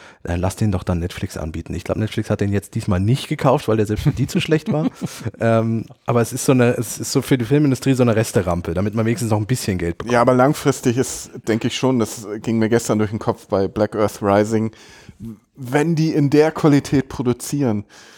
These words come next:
Speaker 3: <laughs> dann wird das Argument für Kinos, warum man da hingehen sollte, eigentlich immer schwieriger.
Speaker 1: Ja,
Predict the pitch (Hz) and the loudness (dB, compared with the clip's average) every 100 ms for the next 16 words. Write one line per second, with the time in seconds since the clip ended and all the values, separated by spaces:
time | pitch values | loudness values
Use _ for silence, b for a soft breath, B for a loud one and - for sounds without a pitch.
0 | B B B - 107 - - - - - | B B B -18 -14 -12 -12 -14 -18 -20
1 | - - - - 107 - - - 120 113 | -20 -18 -12 -8 -6 -4 -2 -2 0 0
2 | 110 107 - 117 - 135 139 - 110 113 | 0 0 -2 -8 -4 -2 -2 -6 -8 -2
3 | 117 123 113 107 147 135 - 113 117 110 | 2 4 4 4 2 2 0 -2 0 2
4 | 123 - - - B B 113 139 120 - | 2 0 -4 -4 B B -2 0 0 0
5 | 110 113 - - - 110 104 107 104 | -2 -2 -4 -8 -8 -8 -8 -6 -6